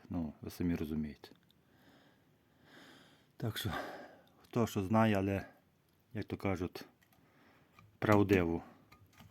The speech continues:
як то кажуть, як я маю сказати,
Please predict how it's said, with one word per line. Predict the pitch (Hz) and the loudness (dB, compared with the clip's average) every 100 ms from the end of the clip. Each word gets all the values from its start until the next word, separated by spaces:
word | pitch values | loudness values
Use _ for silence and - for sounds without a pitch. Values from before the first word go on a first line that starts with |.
| _ _ _ - - - - - _ | _ _ _ -20 -20 -20 -20 -20 _
як | - | -16
то | - | -14
кажуть, | - 87 82 - - - - _ _ _ - | -8 -6 -6 -10 -14 -18 -20 _ _ _ -20
як | - | -8
я | 82 | -4
маю | 82 | -4
сказати, | 78 - 82 80 - | -6 -8 -8 -8 -12